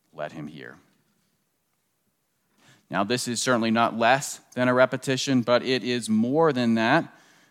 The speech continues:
uh, because it expands the question here of why we listen. Last week, we saw the importance of listening. We saw the dangers to us that would pull us away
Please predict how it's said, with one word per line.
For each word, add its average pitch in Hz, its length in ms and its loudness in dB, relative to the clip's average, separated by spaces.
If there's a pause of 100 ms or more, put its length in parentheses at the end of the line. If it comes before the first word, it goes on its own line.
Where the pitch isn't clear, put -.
(140)
uh, 113 80 -2
because 120 420 -2
it 120 80 -2
expands 143 800 0
the 127 140 -4
question 139 480 2
here 120 300 -4
of 104 440 -4
why 107 640 -2 (380)
we 92 140 -14
listen. 76 500 -18 (2000)
Last 120 320 2
week, 123 220 -2
we 120 100 -2
saw 120 300 4
the 120 120 -2
importance 131 460 -2
of 127 140 -6
listening. 131 340 0
We 120 60 0
saw 113 160 -6
the 110 80 -8
dangers 143 760 2
to 139 220 -2
us 151 180 4
that 113 140 -2
would 110 180 -6
pull 139 220 0
us 139 160 0
away 123 500 2